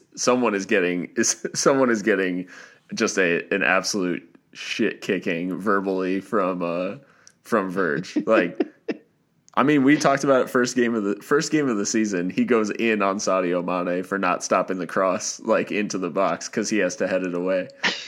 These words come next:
Speaker 1: Um, so the, the one thing that I noticed, and, and I,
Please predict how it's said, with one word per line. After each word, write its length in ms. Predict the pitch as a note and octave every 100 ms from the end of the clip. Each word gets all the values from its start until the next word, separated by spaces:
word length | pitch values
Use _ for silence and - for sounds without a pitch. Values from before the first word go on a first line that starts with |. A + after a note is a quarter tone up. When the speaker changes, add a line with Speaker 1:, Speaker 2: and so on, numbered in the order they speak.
| -
Speaker 1:
Um, 520 | G#2 G2+ F#2 D#2 F2 - - -
so 460 | - B2 A2+ G#2+ - - - _ _
the, 420 | C3+ D3+ - - - _ -
the 240 | - C#3+
one 260 | C#3+ F#3 G#3+
thing 360 | F#3 D3+ C3+ A#2+
that 140 | A2
I 60 | G#2+
noticed, 300 | G#2+ G#2 -
and, 180 | A2+ -
and 360 | A2+ A2 G2 - _ _ _ -
I, 200 | A2+ B2+